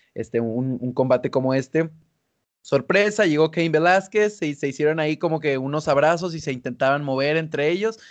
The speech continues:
hasta que Velázquez ti-, tiró a Lesnar al piso, y después de un par de, de patadas y puños,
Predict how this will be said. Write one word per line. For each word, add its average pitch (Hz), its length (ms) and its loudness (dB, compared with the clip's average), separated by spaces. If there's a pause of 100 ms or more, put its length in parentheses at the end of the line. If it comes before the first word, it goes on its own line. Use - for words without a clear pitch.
(200)
hasta 131 260 -4
que 123 600 -2 (220)
Velázquez 143 520 0
ti-, - 80 -16
tiró 135 320 -2
a 143 60 4
Lesnar 143 300 -2
al 131 120 -4
piso, 220 460 -2 (320)
y 135 140 -4
después 135 340 -2
de 156 60 0
un 151 40 -6
par 147 220 0
de, 123 240 -10
de 131 400 -6
patadas 156 480 2
y 151 40 -6
puños, 220 480 -4